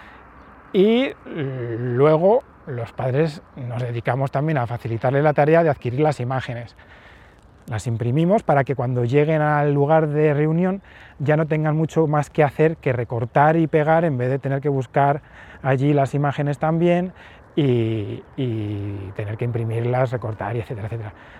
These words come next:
Por lo tanto, cuando llegan a la, al lugar de reunión, que ya sería la quedada, que es el siguiente paso, ya se encuentran los niños con la idea y el material necesario para realizar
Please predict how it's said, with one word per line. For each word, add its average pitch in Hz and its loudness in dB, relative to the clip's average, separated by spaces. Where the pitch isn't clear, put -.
Por 139 4
lo 139 4
tanto, 175 4
cuando 135 2
llegan 180 4
a 180 2
la, 160 4
al 143 2
lugar 151 4
de 156 6
reunión, 185 2
que 143 -2
ya 135 0
sería 139 0
la 139 2
quedada, 170 2
que 170 -2
es 139 -4
el 143 2
siguiente 156 2
paso, 208 4
ya 196 6
se 214 4
encuentran 226 6
los 226 6
niños 226 4
con 139 2
la 139 6
idea 147 4
y 202 6
el 143 2
material 147 4
necesario 139 2
para 127 4
realizar 127 2